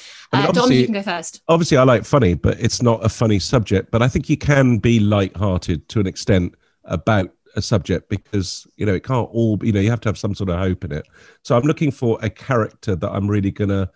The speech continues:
Speaker 1: sticks out and you immediately get, and a likable character. I think you want someone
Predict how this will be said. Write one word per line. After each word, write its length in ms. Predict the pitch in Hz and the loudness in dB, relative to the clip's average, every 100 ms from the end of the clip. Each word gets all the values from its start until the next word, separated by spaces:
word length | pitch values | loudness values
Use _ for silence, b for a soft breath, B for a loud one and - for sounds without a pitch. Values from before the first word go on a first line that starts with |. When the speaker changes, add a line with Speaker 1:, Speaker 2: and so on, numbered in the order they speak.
| b b b b | b b b b
Speaker 1:
sticks 480 | - - 143 - - | -20 -6 -6 -6 -2
out 240 | 101 82 - | 0 0 -4
and 200 | 95 92 | -4 -2
you 100 | 95 | 0
immediately 480 | 101 113 98 92 87 | 0 0 -2 -2 -4
get, 380 | - 98 90 _ | 0 0 0 _
and 120 | 101 98 | -4 0
a 40 | |
likable 600 | 101 107 104 - 92 90 | 2 2 0 -2 -4 -4
character. 580 | - 90 85 - 87 92 b b b - | -2 -2 -2 -6 -6 -6 b b b -10
I 60 | |
think 200 | - 143 | -6 -4
you 100 | 120 | -2
want 180 | 107 98 | -2 -2
someone 440 | - 104 101 101 | -4 -2 0 -2